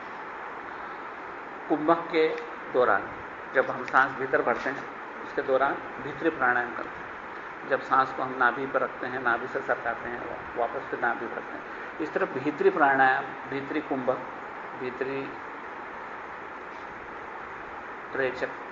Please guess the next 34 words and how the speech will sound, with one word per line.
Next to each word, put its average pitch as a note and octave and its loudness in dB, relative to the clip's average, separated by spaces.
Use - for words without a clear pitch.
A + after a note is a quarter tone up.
इस D3 -4
तरह C#3+ 4
हम - -4
एक D3 -4
भीतरी C3 2
प्राणायाम B2 2
करते - -6
हैं। - -10
तो G#3+ 8
हम A3+ 6
बाहर D#3 8
की G#3 -2
दुनिया D#3 6
को E3 4
धीरे-धीरे, E3+ 6
धीरे-धीरे D3+ 4
समेट C3+ 0
के - -6
अपने D3 -4
अंदर C3 -6
लेते - -8
हैं। - -10
ये D#3 4
हमारा D#3+ 8
उद्देश्य F#3 4
वही G#3 10
है, G3+ 10
एक G3 6
बिंदु D#3+ 6
पर D#3 8
पहुंचना। G#2+ -2
उस A3+ 10
बिंदु F3 12
पर, A3+ 10